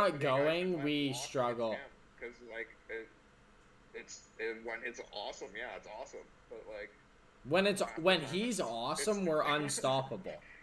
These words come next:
Speaker 2: Like,
Speaker 1: Yeah,
Speaker 2: when
Speaker 1: exactly,
Speaker 2: Crosby's
Speaker 1: man.
Speaker 2: being Crosby and he is unstoppable, Malkin, we are unstoppable. Like, that's the two-headed monster everyone fears. It's just, like,
Speaker 1: Yeah.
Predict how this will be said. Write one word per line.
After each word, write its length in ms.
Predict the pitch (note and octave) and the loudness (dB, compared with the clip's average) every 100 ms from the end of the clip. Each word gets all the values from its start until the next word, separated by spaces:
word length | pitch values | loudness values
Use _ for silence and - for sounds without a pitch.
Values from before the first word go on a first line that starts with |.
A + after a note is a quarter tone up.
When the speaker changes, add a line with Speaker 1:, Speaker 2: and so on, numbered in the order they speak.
| - - - - | -20 -20 -20 -6
Speaker 2:
Like, 200 | C3+ D3+ D#3 | 4 4 4
Speaker 1:
Yeah, 120 | D3 | 2
Speaker 2:
when 180 | F3 E3 | 2 2
Speaker 1:
exactly, 100 | - | 6
Speaker 2:
Crosby's 480 | E3 F#3 F#3 G3+ A3 | 8 8 6 4 2
Speaker 1:
man. 60 | D#3+ | 4
Speaker 2:
being 260 | F#3 F3+ C#3+ | 4 4 2
Crosby 540 | D3 C#3+ C#3+ C3 C#3+ | 4 6 4 2 -2
and 100 | C3 | -2
he 240 | A#2+ B2 C#3 | -4 -2 -2
is 140 | C3+ | -2
unstoppable, 960 | C3+ B2+ - G#2+ G#2 B2+ B2 C3+ D3 D3+ - - - - | -4 -6 -6 -6 -6 -6 -4 -2 -2 -4 -18 -20 -20 -10
Malkin, 580 | D3+ D3+ D3+ F3+ F3+ C#3+ | -2 -2 0 0 -2 -2
we 220 | C#3 D#3 | 0 2
are 200 | C#3 A#2 A2+ | 2 2 -2
unstoppable. 840 | A2 G#2+ - A2 A2 G#2+ F#2 F2 | -4 -8 -6 -6 -6 -8 -8 -6
Like, 260 | F#2 G2+ F#2+ - - - | -6 -8 -10 -20 -12 0
that's 280 | C#3 C#3 | 0 0
the 120 | - C#3+ | -2 -2
two-headed 460 | D#3 C#3 C#3 C3 | 0 0 0 -2
monster 420 | A#2+ A#2+ A#2+ - | -4 -6 -6 -2
everyone 420 | A#2 A#2 A2+ A2 F#2+ | -2 -2 -6 -6 -10
fears. 520 | - A2+ A#2 F2+ - - - - | -8 -6 -6 -8 -14 -18 -20 -6
It's 200 | B2+ C3 | -4 0
just, 240 | B2+ - | -2 -2
like, 260 | B2 A2+ G#2 | -2 -2 -4
Speaker 1:
Yeah. 140 | - | -10